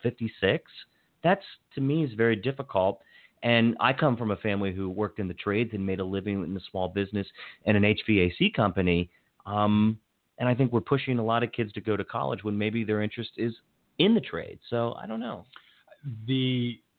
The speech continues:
Speaker 2: school superintendent, Doctor Jack Smith, I think has, uh, recognized this. It wasn't an emphasis within M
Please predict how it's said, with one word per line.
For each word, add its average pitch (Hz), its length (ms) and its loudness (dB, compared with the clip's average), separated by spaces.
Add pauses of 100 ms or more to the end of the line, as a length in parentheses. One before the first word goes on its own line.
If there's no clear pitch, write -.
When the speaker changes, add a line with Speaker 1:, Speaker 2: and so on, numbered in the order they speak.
(180)
Speaker 2:
school 165 280 4
superintendent, 131 760 -4
Doctor 107 260 -8
Jack 107 300 -10 (120)
Smith, 113 320 -4
I 107 120 -10
think 101 240 -10
has, 98 260 -6 (580)
uh, 90 60 -12 (480)
recognized 120 840 0
this. 120 220 0 (200)
It 101 160 -14
wasn't 113 380 -2
an 107 140 -6
emphasis 113 520 -8
within 110 240 -6
M 107 140 -4